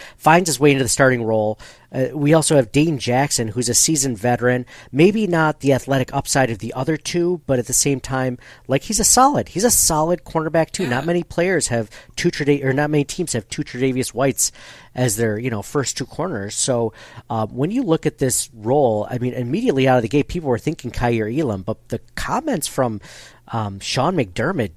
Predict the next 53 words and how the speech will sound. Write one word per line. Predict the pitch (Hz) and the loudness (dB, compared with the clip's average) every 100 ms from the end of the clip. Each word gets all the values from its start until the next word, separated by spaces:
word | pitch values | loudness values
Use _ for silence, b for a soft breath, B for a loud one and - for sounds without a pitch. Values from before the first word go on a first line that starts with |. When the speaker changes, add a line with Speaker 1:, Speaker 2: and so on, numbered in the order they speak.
| _ | _
Speaker 1:
don't | 117 214 | -4 -2
make | 208 147 | -2 -2
it | - | -2
sound | 135 139 | 0 0
at | 123 | -2
all | 107 127 135 | 0 2 2
like | 104 | 0
he's | - 147 | -6 -10
being | - 139 113 | -2 0 0
given | 110 135 127 | -2 -2 -2
the | 104 | -4
job, | 95 117 143 85 80 - b b b b | -2 2 2 0 -8 -16 b b b b
um, | - 113 101 107 | -4 -2 -2 -6
which | 127 - | -8 -4
is | - | -4
kind | - 214 240 | -2 -4 -2
of | - | -2
surprising | - - 123 104 107 107 | -4 -2 -2 0 -2 -4
a | 98 | -8
little | 113 269 247 | -6 -4 -4
bit, | 90 95 | -4 -8
I | 95 | -6
guess, | - 180 202 - B B B B - | -8 -6 -6 -6 B B B B -10
um, | 104 98 98 | -8 -8 -6
be-, | 127 | -4
seeing | - - 131 | -2 0 0
as | 117 | 0
how | 120 | 0
that | 113 110 | -2 -4
they | 104 - - _ | -8 -8 -18 _
drafted | - 110 120 127 | -4 -4 -2 -4
him | |
in | 123 | -4
the | |
first | - 131 156 | -2 0 2
round | 143 139 | 2 0
and | 104 | -2
he | 110 131 143 139 | -4 0 0 -2
Speaker 2:
<laughs> | - | -2
Speaker 1:
ended | 135 151 143 | 4 6 6
up | 147 - b b - | 4 2 b b -8
starting | - 127 180 127 120 - | 2 4 6 4 0 -10
towards | - 123 127 | -4 -2 0
the | 127 | 0
end | 143 | 0
of | |
the | 127 - | -2 0
Speaker 2:
Yeah. | 190 | 0
Speaker 1:
season | 113 107 | -2 -2
in | 113 120 | -4 -6
the | |
playoffs. | - 190 131 107 B B B - | -2 0 2 0 B B B 0
Um, | 131 123 | 0 0